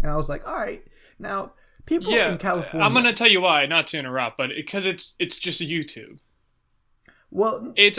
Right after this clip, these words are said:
Speaker 2: un for YouTube. <laughs>
Speaker 1: I think, I think that's disrespectful. I think YouTube is better <laughs> than
Speaker 2: No,
Speaker 1: Quibi.
Speaker 2: no, I
Speaker 1: Okay.
Speaker 2: mean, most things are better, but it's like,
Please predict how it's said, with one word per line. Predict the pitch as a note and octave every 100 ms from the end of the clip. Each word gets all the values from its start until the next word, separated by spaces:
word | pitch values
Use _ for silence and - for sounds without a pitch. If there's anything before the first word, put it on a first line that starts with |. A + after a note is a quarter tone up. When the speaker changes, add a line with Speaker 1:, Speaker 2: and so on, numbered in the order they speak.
| -
Speaker 2:
un | G#3+ A3 A3
for | - G#3 G3+
YouTube. | F3 F#3 F3 - A#2 B2+ D3+ -
<laughs> |
Speaker 1:
I | -
think, | C#3+ F#3 E3+ D#3+
I | C#3
think | D3+ C3+
that's | C3+ -
disrespectful. | C#3+ C#3 C3+ E3 E3 -
I | C#3
think | D3+ C3+
YouTube | C#3+ C#3 D#3
is | C3 A2
better | D3 C#3+ A#2 -
<laughs> |
than | - C3+ E3 F#3 G3
Speaker 2:
No, | G#3+
Speaker 1:
Quibi. | G#3 E3+
Speaker 2:
no, | G#3 E3+ -
I | F#3+
Speaker 1:
Okay. | G3+
Speaker 2:
mean, | F#3 F3 - - -
most | F3+ G3 G3+
things | F#3+ D#3+
are |
better, | D#3+ D3+
but | D#3
it's | E3 E3+ -
like, | F#3+ E3 C#3+